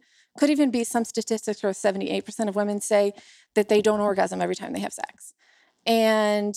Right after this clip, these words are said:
the vast majority of men do. So we have a big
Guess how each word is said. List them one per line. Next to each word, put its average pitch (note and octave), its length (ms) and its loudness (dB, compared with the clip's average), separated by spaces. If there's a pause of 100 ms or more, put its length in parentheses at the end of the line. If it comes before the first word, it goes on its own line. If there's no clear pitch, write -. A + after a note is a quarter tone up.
the G#3 400 -2
vast G3+ 380 4
majority G3+ 340 0
of F#3 60 -4
men F#3 200 -2
do. - 280 -8 (1300)
So A#3 300 2
we A#3+ 120 2
have A#3+ 120 4
a G#3+ 60 8
big G#3 320 4